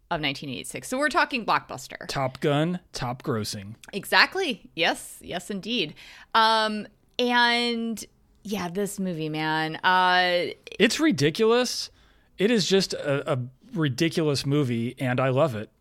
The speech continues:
Speaker 1: I love it. I mean,
Speaker 2: Yeah.
Speaker 1: I know that we both love it.
Speaker 2: There are parts
Speaker 1: Be-
Speaker 2: of it that, like, you watch it and you're like, "Yeah, that's not cool," and yet I still love this movie.
Speaker 1: Yeah, exactly. I mean, this is on the rotation
Speaker 2: Yeah.
Speaker 1: of our going to bed movies.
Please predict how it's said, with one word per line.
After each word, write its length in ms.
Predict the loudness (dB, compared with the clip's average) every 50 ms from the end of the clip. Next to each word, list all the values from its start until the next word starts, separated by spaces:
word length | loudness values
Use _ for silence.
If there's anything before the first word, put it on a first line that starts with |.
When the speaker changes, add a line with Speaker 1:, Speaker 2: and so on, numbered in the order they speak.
| _ 6
Speaker 1:
I 80 | 6 6
love 200 | 8 6 4 6 6
it. 300 | 4 4 6 4 4 6
I 60 | 6 6
mean, 60 | 6 6
Speaker 2:
Yeah. 220 | 6 4 4 2 4
Speaker 1:
I 180 | 4 4 4 4
know 300 | 2 0 0 0 -2 0
that 180 | 0 -2 -2
we 120 | -2 -4 -4
both 280 | -4 -4 -4 -4 -4
love 160 | -4 -6 -4 -4
it. 200 | -4 -2 2 6
Speaker 2:
There 120 | 8 8
are 60 | 8 8
parts 280 | 8 8 8 8 8
Speaker 1:
Be- 40 | 6
Speaker 2:
of 60 | 6 6
it 160 | 6 6 6
that, 340 | 4 6 6 4 4 2 -4 -18 -12 -4
like, 260 | 0 0 0 0 0
you 100 | 0 2
watch 240 | 4 6 6 6 4
it 40 | 2
and 60 | 0
you're 140 | 2 2 4
like, 280 | 4 4 2 2 0 2
"Yeah, 260 | 4 6 6 6 6
that's 220 | 6 4 4 4
not 160 | 2 2 2 2
cool," 320 | 2 2 2 2 2 0 2
and 120 | 0 2 4
yet 140 | 4 4 4
I 80 | 4 0
still 280 | 0 0 2 2 2
love 200 | 2 2 0 0
this 180 | -2 -4 -2 0
movie. 340 | 2 2 2 2 0 -4 -2
Speaker 1:
Yeah, 300 | 0 4 4 4 4 4
exactly. 720 | 2 0 -2 -2 -2 0 0 -2 -2 -4 -6 -4 -4 -2
I 100 | -4 -4
mean, 340 | -2 -2 -4 -4 -6 -6 -8
this 180 | -10 -10 -8
is 140 | -8 -6 -2
on 180 | -2 -2 -2 -2
the 60 | -4
rotation 640 | -4 -4 -2 0 0 -2 -2 -2 -2 -6 -6 -6 -8 -10 -16 _ _ _ _ _
Speaker 2:
Yeah. 280 | -2 0 0 0 0 -2 -4
Speaker 1:
of 160 | -6 -6 -4
our 100 | -2 -2
going 220 | -2 -2 -4 -4 -6
to 60 | -4
bed 180 | -2 -2 -2 -4
movies. 340 | -6 -6 -6 -6 -6 -6